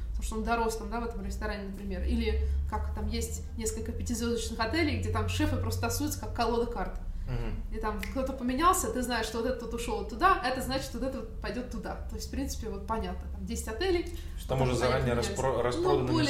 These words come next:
Speaker 2: места,
Speaker 1: или менее,
Speaker 2: условно.
Speaker 1: да, да. То есть там сложно куда-то пробиться, прямо чтобы новый был человек такой: «О, мы тебя не знаем, кто ты вообще такой». То есть, скорее всего, уже ты, из этой тусовки там кто-то, может, и су-шеф, шефом стал. Вот.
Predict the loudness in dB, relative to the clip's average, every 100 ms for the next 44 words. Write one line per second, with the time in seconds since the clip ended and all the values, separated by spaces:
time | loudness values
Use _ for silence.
0 | 4 4 2 0 -2 -4 -2 0 0 0
1 | -2 -2 -2 -2 -2 -2 0 0 0 0
2 | -2 -2 0 0 0 -2 -4 -4 -4 -4
3 | -6 -4 -2 -2 -4 -6 -4 -4 -4 -6
4 | -6 -2 -2 -2 -6 -8 -6 -8 -6 -4
5 | -4 -4 -4 -4 -8 -10 -10 -10 -10 -12
6 | -12 -10 -8 -6 -2 0 0 -2 -2 -2
7 | -4 -6 -4 -4 -4 -6 -2 -2 -4 -8
8 | -8 -6 -6 -6 -6 -6 -8 -6 -6 -6
9 | -10 -10 -8 -8 -10 -10 -12 -12 -12 -10
10 | -2 -2 -2 -6